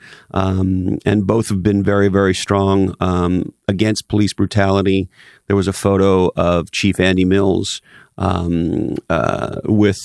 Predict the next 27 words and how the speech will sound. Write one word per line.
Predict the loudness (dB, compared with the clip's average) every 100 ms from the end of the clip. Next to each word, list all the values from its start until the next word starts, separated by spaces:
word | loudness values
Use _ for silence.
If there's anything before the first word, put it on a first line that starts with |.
| -6
the | 0 2 2
mayor | 2 2 2 0
of | 0
Santa | 0 0 -2
Cruz, | 0 2 2 0
who | 0
also | 0 0 -2
happens | -2 -2 -6 -4
to |
be | 0 0
African-American. | 0 -2 -2 0 2 2 0 -2 -4
Chief | -4 -4
Mills | -2 -2 -2
is, | -6 -4
is | -2 -2 -4
Caucasian, | -8 -4 0 0 0 0 -2 -6 -20 -20 -4
and | 0
the | 0
two | 0 2 2
of |
them, | 2 0 -2 -2
uh, | -2 0
kneeling | 2 4 2 2 0 -2 -8 -20 -10 -4
at | -2
a |
Black | 0 0 0
Lives, | 0 0 0